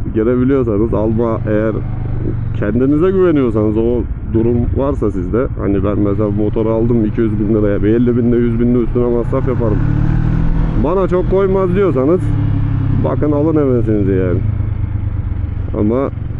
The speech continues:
tabii ki bitik motor da almayın. Yine onu da tekrardan hatırlatayım. Çünkü bitik motor abi ne yaparsan yap, aha.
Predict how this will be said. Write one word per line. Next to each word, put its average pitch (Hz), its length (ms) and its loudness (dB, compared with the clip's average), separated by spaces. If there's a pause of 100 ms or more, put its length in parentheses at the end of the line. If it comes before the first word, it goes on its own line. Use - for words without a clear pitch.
(120)
tabii 104 280 0
ki 131 200 0 (300)
bitik 120 220 -2
motor 104 380 0
da 113 60 0
almayın. 104 440 0 (500)
Yine 92 200 0 (240)
onu 98 100 2
da 104 80 2
tekrardan 98 540 0
hatırlatayım. 104 580 0 (200)
Çünkü 120 360 0 (120)
bitik 117 260 0
motor 143 300 0
abi 139 440 2
ne 139 40 2
yaparsan 135 500 0
yap, 135 240 0
aha. 127 240 0